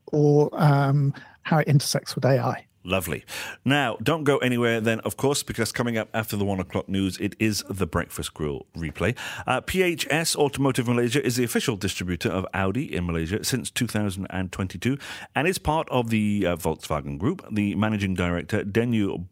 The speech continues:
Speaker 2: Bostanadjev, shared with us on how the brands are handling increasing competition, the impact of luxury tax next year, and electrification efforts.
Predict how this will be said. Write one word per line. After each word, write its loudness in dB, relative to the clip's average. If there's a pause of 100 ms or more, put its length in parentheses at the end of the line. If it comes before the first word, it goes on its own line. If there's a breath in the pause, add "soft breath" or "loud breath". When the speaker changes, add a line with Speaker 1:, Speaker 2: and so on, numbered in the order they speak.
(140)
Speaker 2:
Bostanadjev, 0
shared 0
with 2
us -2 (360 loud breath)
on 2
how 0
the 0
brands 0
are 0
handling 0
increasing -2
competition, -2 (380 loud breath)
the 0
impact -2
of -2
luxury -2
tax -8 (140)
next -6
year, -2
and -2 (100)
electrification -2
efforts. -8